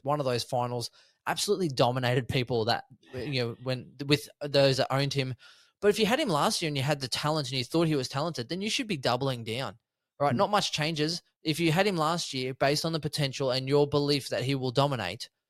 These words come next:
Speaker 1: he's only going to improve on that. So you should be
Speaker 2: Yeah.
Speaker 1: doubling down.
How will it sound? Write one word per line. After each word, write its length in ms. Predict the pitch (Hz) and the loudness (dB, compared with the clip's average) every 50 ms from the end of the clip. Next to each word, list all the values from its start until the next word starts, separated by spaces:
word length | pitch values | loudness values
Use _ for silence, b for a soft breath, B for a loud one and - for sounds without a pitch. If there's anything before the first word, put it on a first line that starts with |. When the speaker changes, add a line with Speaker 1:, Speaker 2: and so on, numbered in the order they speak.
| _ _ _ | _ _ _
Speaker 1:
he's 140 | - 147 180 | -4 -2 0
only 180 | 190 208 220 190 | 0 0 2 2
going 180 | 196 180 180 151 | 2 0 0 0
to 120 | 156 156 | -2 -2
improve 680 | 139 120 - - 151 143 147 139 120 107 117 127 - - _ - | -2 -4 -2 0 2 4 4 4 2 -2 -8 -12 -16 -18 _ -4
on 180 | 127 127 127 120 | -4 -4 -2 -2
that. 300 | 117 101 - - - - _ _ _ _ _ _ | -4 -6 -6 -10 -16 -20 _ _ _ _ _ _
So 120 | - 147 | -4 -2
you 100 | 151 170 | -2 0
should 160 | 170 - 170 | -2 -2 -2
be 60 | 165 | -4
Speaker 2:
Yeah. 60 | 147 127 | 0 4
Speaker 1:
doubling 400 | 143 139 131 139 139 131 123 120 | 6 6 6 4 2 0 0 0
down. 400 | 135 127 117 110 107 113 113 | 0 2 2 0 -2 -6 -8